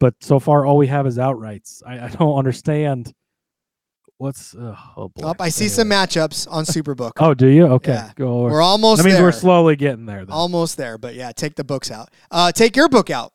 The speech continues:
Speaker 2: and your pen and paper. Uh, we are going to go over these bets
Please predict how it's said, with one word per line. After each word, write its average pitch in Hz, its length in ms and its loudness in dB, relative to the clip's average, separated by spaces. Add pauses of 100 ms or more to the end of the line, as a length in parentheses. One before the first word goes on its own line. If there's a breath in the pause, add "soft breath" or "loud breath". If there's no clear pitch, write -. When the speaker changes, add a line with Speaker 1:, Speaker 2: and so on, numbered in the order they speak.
(120)
Speaker 2:
and 214 200 -2
your 240 80 0
pen 233 180 2
and 208 80 -2
paper. 214 380 -2 (240)
Uh, 175 380 2
we 190 120 2
are 190 100 0
going 190 200 2
to 185 60 0
go 185 260 4
over 185 200 2
these 180 200 -4
bets 196 420 -2